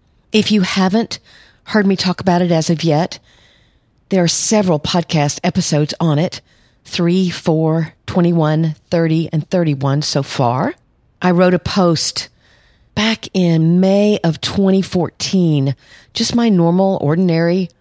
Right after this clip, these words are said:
posting, I thought. The title of the post was, "The Perfectly Hidden Depressed Person, Are You One?"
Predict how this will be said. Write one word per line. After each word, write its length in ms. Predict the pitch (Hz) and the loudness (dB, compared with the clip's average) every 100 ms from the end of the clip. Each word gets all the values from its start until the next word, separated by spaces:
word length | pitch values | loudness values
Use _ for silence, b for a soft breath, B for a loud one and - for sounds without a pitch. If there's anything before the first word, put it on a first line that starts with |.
| _ _ | _ _
posting, 400 | - 175 - 156 | -2 0 0 -2
I 120 | 143 143 | 0 -2
thought. 420 | - 135 175 - b b b b b b _ | -2 -2 -2 -6 b b b b b b _
The 120 | 165 | -4
title 340 | 170 190 214 202 | -2 0 2 2
of 80 | 170 | 0
the 60 | |
post 400 | - 180 165 - | 0 2 0 -2
was, 380 | 151 151 147 - b b b _ _ _ - | 0 0 -2 -6 b b b _ _ _ -8
"The 80 | |
Perfectly 400 | - 202 190 202 | -2 0 0 0
Hidden 260 | 180 196 175 | 2 2 2
Depressed 500 | 170 - 208 - _ | 0 0 -2 -4 _
Person, 500 | 180 147 - 113 139 b b _ | -2 0 0 -2 -4 b b _
Are 100 | 175 | 0
You 220 | 170 202 | 2 0
One?" 320 | 170 131 92 | 0 -2 -4